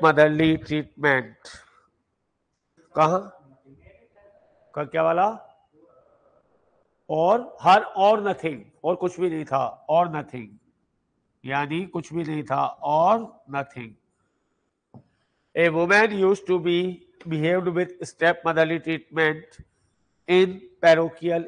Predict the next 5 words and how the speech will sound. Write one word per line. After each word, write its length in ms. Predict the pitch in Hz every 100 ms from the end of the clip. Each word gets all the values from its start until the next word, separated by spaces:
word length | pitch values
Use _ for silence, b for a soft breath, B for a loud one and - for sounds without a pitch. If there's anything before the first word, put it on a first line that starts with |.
| -
Indian 380 | 156 151 156 156
society, 720 | 147 139 143 135 - 120 107 _ _ _ _ -
in 480 | 160 170 170 208 - _ _ _ _ _ _ _ _ _ 147
parochial, 720 | 151 156 151 160 165 160 156 165 180 _ _ _ _ _ _ _ _ _ _ _ _ _ _ _ _ _ _ _ _
parochial 840 | 147 151 160 156 - 165 160 151